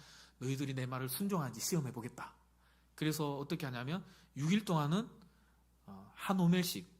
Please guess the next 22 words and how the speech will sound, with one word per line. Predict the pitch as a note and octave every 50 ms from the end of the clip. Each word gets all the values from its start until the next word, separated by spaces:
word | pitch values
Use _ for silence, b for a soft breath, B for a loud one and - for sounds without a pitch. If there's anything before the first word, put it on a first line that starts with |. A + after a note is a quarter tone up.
| _ _ _ -
약 | - - - -
이점이 | C3 D3+ E3 - F#3 E3+ D3+ C#3+ D#3+
리터, | E3 F#3+ E3+ - - G#2+ G2+ - - - b b b b b b b b -
우리 | A2 A#2 A#2
피티 | - - A3 E3+ - G3
병 | - D3+ A#2
있잖아요. | A2 - B2 A#2 A#2 A#2 A#2
피티 | - - F3 F3 F#3 E3 D#3+ -
병 | D3 B2+ B2 C#3 D#3+
일점오 | E3 E3+ E3+ D#3+ C#3 C3+
리터잖아요. | C#3 C#3+ C#3+ C3 A2 A2+ A2 B2 B2+
그거보다 | B2+ - B2+ C3 D3 C#3+
조금 | C#3+ E3 E3 - F3 D#3+
더 | - A#2
되는 | - C3 C3+ D3+ D3+
양을 | C3 A2+ A2+ A2+ C3 D3 F3+ G#3 - B B B B B B B B
걷어가서 | - C#3 B2+ D3+ D3 C3+ C3 - D#3+ F3+ F3+ F3
하루치의 | - - - E3 E3+ E3+ E3+ - - C#3+ B2+ B2 A#2+ A#2+
양식만 | A#2 B2 C#3+ C#3 - D3 C3+ B2 B2 B2 B2 B2
걷어가라라고 | - A2 A#2+ A#2+ A2+ A#2+ A2+ G2+ G2 F#2+ G#2 G2+ F#2+ F#2 G2+
하는 | G2 F#2+ F#2+
거예요. | F#2 G2 -